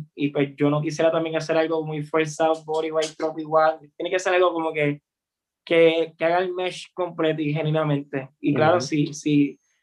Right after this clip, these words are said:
Speaker 1: él o ella des-, desea también, este, hacerlo, ¿me entiendes?
Speaker 2: I'm pretty sure he would, I'm pretty sure he would.
Speaker 1: Yeah.
Speaker 2: Eh, like, la vez que lo entrevisté, he was super cool y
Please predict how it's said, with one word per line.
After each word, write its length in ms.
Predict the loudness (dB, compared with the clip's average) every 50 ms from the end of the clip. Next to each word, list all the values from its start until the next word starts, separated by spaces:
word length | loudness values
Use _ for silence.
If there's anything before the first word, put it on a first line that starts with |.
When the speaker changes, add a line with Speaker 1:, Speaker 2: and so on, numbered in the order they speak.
| _ _ _ _ -2
Speaker 1:
él 220 | 2 2 4 4 4
o 100 | 2 2
ella 180 | 2 2 2
des-, 260 | 2 0 -4 -8 -8
desea 440 | -8 -8 -8 -6 -6 -4 0 0 0
también, 460 | 0 0 -2 -2 -2 -2 -4 -6 -6
este, 480 | -8 -8 -8 -10 _ _ -2 0 0 0
hacerlo, 440 | -2 -4 -2 0 2 4 4 2 2
¿me 60 | -4
entiendes? 460 | -8 -8 -6 -6 -6 -6 -8 -10 -10 _ _ _ _ _ _ _ _ _ _ _ _ _ _ _
Speaker 2:
I'm 120 | -4 -4 -2
pretty 200 | 0 2 2 2
sure 220 | 2 2 0 2
he 80 | 2 2
would, 160 | 0 0 -2
I'm 80 | -6 -6
pretty 180 | -6 -6 -6
sure 200 | -6 -4 -6 -4
he 40 | -4
would. 220 | -4 -4 -6 -8 -12 _ _ _ _ _ _ _ _ _ _ _
Speaker 1:
Yeah. 300 | 0 2 2 2 0 -2 _
Speaker 2:
Eh, 360 | _ -18 -18 -18 -16 -18 -20 -20 _ _ _ _ _ _ _ _ _ _ _
like, 420 | 0 2 2 2 2 0 -2 -6 -10 -16 -20 -20 _ _ _ -20 _ _ _ _ _ _ _ _ _ _ -20 -20 _ _
la 140 | 0 0
vez 120 | 0 0 0
que 100 | 0 0
lo 60 | 0
entrevisté, 460 | 2 2 2 2 2 2 2 0 0
he 60 | 2
was 160 | 0 0 -2 -2
super 300 | -2 -4 -2 -2 -2 -2
cool 420 | -2 -4 -4 -2 -2 -2 -2 -2
y 240 | -2 -4 -4 -6